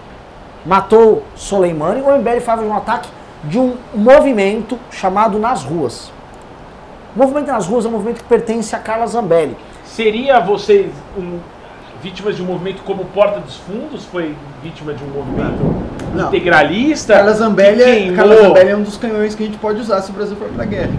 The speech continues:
Speaker 1: Sim. Só lembrando, é, é, Carla Zambelli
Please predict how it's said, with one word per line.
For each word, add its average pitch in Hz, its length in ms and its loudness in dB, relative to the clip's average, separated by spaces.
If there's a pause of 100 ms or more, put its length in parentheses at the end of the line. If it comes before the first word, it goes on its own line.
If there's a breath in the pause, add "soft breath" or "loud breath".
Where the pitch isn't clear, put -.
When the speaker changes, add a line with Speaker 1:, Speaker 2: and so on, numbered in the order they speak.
Speaker 1:
Sim. 156 420 -2 (180)
Só 262 200 2
lembrando, 190 340 4 (380)
é, 156 100 -2
é, 151 560 0 (400)
Carla 277 420 0
Zambelli 160 680 -2